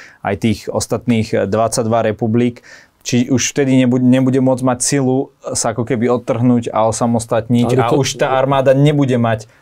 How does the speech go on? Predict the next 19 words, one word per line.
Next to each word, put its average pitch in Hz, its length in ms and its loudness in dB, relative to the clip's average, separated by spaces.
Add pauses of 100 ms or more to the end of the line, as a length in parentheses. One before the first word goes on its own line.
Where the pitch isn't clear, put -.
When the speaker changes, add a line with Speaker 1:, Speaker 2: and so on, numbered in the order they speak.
(180)
Speaker 1:
takú 120 240 -4
moc. 123 240 4
Speaker 2:
Ale 135 160 4
říkám, 143 640 0 (600)
eh, 107 200 -4
všetky 165 560 -2
tyhle, 147 400 2 (160)
eh, 117 480 0
tyhle, 135 360 0 (120)
eh, 107 320 -2
osoby, 151 520 0
který 123 440 0
ma-, 123 160 2
který 123 320 0
mají 135 240 2
reálnou 131 480 0
moc 127 240 0
v 110 240 0
rukou, 90 400 -4